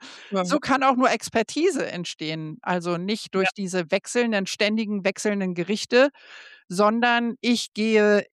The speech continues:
Speaker 2: in eine neue Zusammensetzung. Ich gucke für mich, vielleicht möchte ich auch 'n Praxisanleiter machen, vielleicht
Speaker 1: Aha.
Speaker 2: möchte ich auf 'ner Intensivstation arbeiten und gucken, wie geht's mir damit?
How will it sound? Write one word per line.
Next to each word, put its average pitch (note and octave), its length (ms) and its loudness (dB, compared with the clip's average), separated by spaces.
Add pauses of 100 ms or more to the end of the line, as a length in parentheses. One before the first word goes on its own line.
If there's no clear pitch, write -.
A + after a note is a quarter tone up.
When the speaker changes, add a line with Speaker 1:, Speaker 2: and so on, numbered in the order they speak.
(140)
Speaker 2:
in A3+ 340 2
eine G#3+ 320 2
neue G#3+ 340 4
Zusammensetzung. A3 1080 -2 (200)
Ich - 320 -8 (300)
gucke - 240 -6
für C4+ 140 -2
mich, B3+ 280 -2
vielleicht F#3+ 280 0
möchte G#3 200 -2
ich - 20 4
auch F#3 60 -2
'n F3+ 60 -8
Praxisanleiter F3+ 880 -4
machen, F3 460 -8 (420)
vielleicht G3 340 0
Speaker 1:
Aha. F#3+ 220 -2
Speaker 2:
möchte G3+ 60 -6
ich G3 260 -6
auf G3+ 140 -2
'ner G#3+ 120 -2
Intensivstation A3+ 840 -2
arbeiten F#3 520 0
und F#3+ 140 -6
gucken, A3+ 360 -4
wie G#3+ 120 -2
geht's - 300 -4
mir A3+ 140 2
damit? E3 440 -2